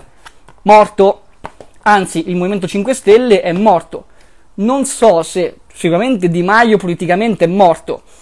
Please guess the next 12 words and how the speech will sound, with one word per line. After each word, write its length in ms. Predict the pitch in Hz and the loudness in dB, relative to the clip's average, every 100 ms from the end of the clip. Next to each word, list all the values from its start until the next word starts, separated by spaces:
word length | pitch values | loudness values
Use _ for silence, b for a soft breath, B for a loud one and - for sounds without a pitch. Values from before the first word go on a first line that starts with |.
| b b - | b b -12
e 120 | 285 | -12
forse 560 | 277 294 285 285 302 277 | -4 2 2 2 -2 0
arriverà 440 | 208 220 220 196 | 2 2 4 2
Di 140 | 180 233 | 2 0
Battista 840 | 285 - 175 170 - 185 190 - | 0 0 -8 -8 -4 0 0 -2
a 120 | 208 | -4
fargli 440 | 208 - 180 165 185 | -4 0 0 0 -2
le, 220 | 180 180 | -2 -4
a 140 | - 180 | -8 -10
fargli 560 | - 175 170 160 175 | -2 -2 -2 -4 -8
le 160 | 170 170 | -6 -6
scarpe. 640 | - 175 160 - 175 170 | -4 -2 -2 -4 -4 -4